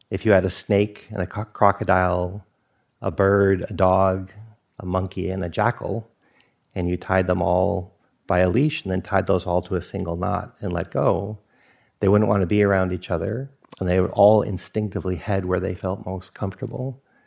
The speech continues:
The bird would try to fly to the sky, the monkey to the forest, the dog back to the village, the crocodile to the swamp, the snake to some, uh, den, and the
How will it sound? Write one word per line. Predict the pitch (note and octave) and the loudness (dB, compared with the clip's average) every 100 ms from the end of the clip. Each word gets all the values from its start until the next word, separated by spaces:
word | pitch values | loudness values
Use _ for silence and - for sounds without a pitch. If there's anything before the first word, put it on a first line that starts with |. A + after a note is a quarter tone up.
| _ _ | _ _
The | F2 | -4
bird | F#2 F2+ | 0 0
would | F2+ | -2
try | - F2 | -2 -4
to | E2+ | -2
fly | F#2+ F2+ | -2 -2
to | |
the | F2 | -4
sky, | - - G#2+ G#2+ G#2+ | -8 -2 2 2 2
the | F#2+ | 0
monkey | F2+ F2+ - F2+ | -4 -6 -8 -12
to | - F2+ | -8 -8
the | F#2 | -8
forest, | - G2 F#2+ F#2+ F#2 - _ _ _ _ _ _ _ _ | -6 -2 -2 -2 -6 -14 _ _ _ _ _ _ _ _
the | |
dog | F2 F#2+ F#2 | 0 2 4
back | F#2 F2+ - | 2 0 -2
to | |
the | F2 | -6
village, | E2+ G2+ G2+ G2+ G2 - | -2 0 2 0 -2 -10
the | - | -8
crocodile | F2+ - F2+ F2+ F#2+ F2+ | -6 -6 -10 -6 -6 -8
to | F2+ F#2+ | -12 -14
the | F#2+ | -14
swamp, | - F#2+ F#2+ F#2 A2 _ _ _ _ - | -10 -6 -4 -4 -8 _ _ _ _ -18
the | |
snake | - - F#2 F2+ - | -14 -4 -2 -2 -8
to | F2+ | -16
some, | - F#2 F2+ F2 F#2 - | -6 -4 -2 -4 -8 -10
uh, | G2+ G#2 A#2 A#2+ - - | -8 -8 -6 -8 -8 -4
den, | F#2 F#2 F#2 G#2 - _ _ _ _ _ _ _ _ _ | -2 -2 -6 -8 -12 _ _ _ _ _ _ _ _ _
and | F#2+ F2+ F2 F2+ | -6 -6 -6 -6
the | F#2+ G2 G2 | -6 -6 -8